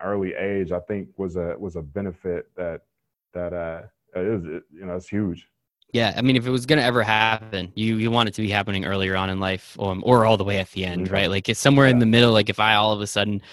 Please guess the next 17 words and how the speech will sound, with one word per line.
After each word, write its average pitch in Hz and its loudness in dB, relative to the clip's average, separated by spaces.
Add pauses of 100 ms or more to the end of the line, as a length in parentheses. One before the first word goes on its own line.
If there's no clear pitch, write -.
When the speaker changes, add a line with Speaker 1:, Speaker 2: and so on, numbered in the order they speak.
(180)
Speaker 2:
you 117 0
know, 110 2
just, 110 -4
just 104 -4
unfortunately 104 -2
went 101 -4
blind, 104 -4
um, 95 -8
here 117 0
at 87 -2
twenty-eight, 120 4 (440)
I 113 -2
feel 123 0
like 110 4
I 110 6
would 107 4
have, 101 0